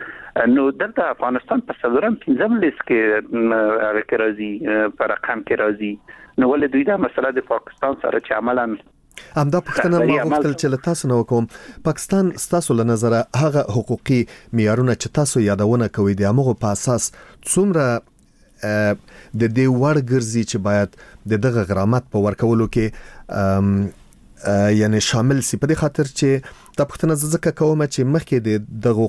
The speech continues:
Speaker 2: قربانیانو د یولسم د سپتمبر د قربانیانو د کورنیو یو مدافع وکیل دا هم کړي وو چې، دا هم ویلي وو چې له افغانستان سره خو مسله یوازې نه ده،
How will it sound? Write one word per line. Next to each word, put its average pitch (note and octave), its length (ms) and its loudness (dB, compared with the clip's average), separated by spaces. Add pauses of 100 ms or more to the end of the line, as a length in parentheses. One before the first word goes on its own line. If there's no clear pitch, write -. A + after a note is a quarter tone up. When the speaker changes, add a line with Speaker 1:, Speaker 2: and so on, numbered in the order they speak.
Speaker 2:
قربانیانو A2+ 600 2
د F#2+ 120 -2 (420)
یولسم G2+ 460 0
د G2+ 100 0
سپتمبر A#2 580 0
د G2 240 0 (100)
قربانیانو G#2+ 640 0 (380)
د G2+ 180 4
کورنیو G#2+ 600 2
یو G#2 260 0
مدافع G2 480 0
وکیل A2 320 0
دا B2+ 100 0
هم C3+ 180 0
کړي C#3 220 0
وو B2+ 120 2
چې، A#2+ 180 -2 (640)
دا C3+ 60 4
هم C#3 200 0
ویلي C3+ 200 2
وو A#2 140 2
چې - 180 -4 (420)
له G#2 320 2
افغانستان G#2 540 0
سره A#2+ 220 0
خو G#2+ 380 2 (100)
مسله G#2 400 0 (240)
یوازې A2 400 2
نه C#3 120 2
ده، G2 200 -2